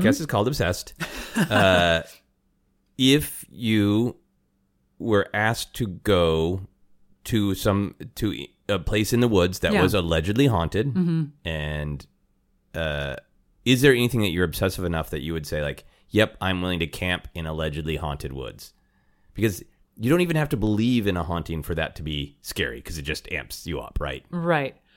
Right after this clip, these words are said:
Speaker 2: Are you s-, asking what I would be obsessed enough about to go do that?
Speaker 1: Yeah. What would you be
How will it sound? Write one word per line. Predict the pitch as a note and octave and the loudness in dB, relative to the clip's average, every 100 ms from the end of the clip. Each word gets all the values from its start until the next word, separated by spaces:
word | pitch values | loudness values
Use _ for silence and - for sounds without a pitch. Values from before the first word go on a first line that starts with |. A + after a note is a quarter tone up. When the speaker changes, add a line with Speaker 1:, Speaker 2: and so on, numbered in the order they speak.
| _ _ _ | _ _ _
Speaker 2:
Are | F3 | -2
you | F3+ F3+ D#3 | 0 0 -4
s-, | F3+ - | -12 -8
asking | D#3+ D3+ - D#3 D3 C#3+ C3 | -6 -6 -4 -4 -4 -6 -10
what | B2+ C#3+ - _ _ - | -8 -8 -8 _ _ -8
I | D3+ | -6
would | C#3 | -4
be | C#3+ | -4
obsessed | C#3+ C3 C3+ - | -6 -6 -6 -6
enough | D3+ C#3 C3+ - - | -4 -6 -8 -14 -14
about | D3+ C3 B2+ C3+ _ | -10 -8 -8 -10 _
to | D#3+ | -12
go | C#3 C3+ | -6 -6
do | B2+ D3+ | -4 -4
that? | F#3 C4 C4+ | -2 0 6
Speaker 1:
Yeah. | A2 C2+ | 4 4
What | D#2 B2 D3 | 2 4 4
would | D#3 | 4
you | B2+ | 2
be | G#2 G#2+ G2+ G2 | 2 2 2 -2